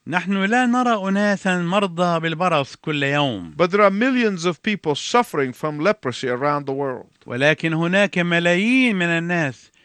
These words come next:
Speaker 1: يقاسون من البرص في جميع أنحاء العالم.
Speaker 2: The symptoms of those who suffer from leprosy are these.
Speaker 1: أعراض أولئك الذين يقاسون من المرض هي هذه.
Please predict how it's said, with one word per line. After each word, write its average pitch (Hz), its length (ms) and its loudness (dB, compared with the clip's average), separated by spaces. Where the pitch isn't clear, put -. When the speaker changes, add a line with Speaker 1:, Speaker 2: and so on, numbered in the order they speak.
Speaker 1:
يقاسون 175 800 0
من 170 140 -2
البرص 165 600 0
في 160 140 -8
جميع 170 480 0
أنحاء 151 340 -2
العالم. 131 600 0
Speaker 2:
The 135 80 -2
symptoms 196 720 0
of 135 180 -4
those 156 360 2
who 156 160 -2
suffer 170 440 0
from 131 280 -4
leprosy 156 540 -2
are 160 180 0
these. 151 460 -8
Speaker 1:
أعراض 214 580 2
أولئك 202 680 -2
الذين 165 520 0
يقاسون 165 1000 0
من 151 140 -2
المرض 143 560 -2
هي 160 220 -2
هذه. 165 640 0